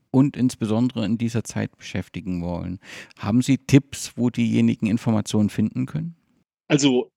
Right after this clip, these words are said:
Speaker 2: es gibt noch keine Veröffentlichung zum Thema Arminia Bielefeld. Wie gesagt, ich arbeite daran.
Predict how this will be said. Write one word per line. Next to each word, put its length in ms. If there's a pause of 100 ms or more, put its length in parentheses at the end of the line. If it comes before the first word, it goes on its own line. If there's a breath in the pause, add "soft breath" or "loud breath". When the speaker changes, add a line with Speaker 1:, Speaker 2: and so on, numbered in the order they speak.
(220)
Speaker 2:
es 120
gibt 220
noch 160
keine 300
Veröffentlichung 840
zum 220
Thema 320
Arminia 340
Bielefeld. 760 (320 loud breath)
Wie 80
gesagt, 260
ich 180
arbeite 480
daran. 560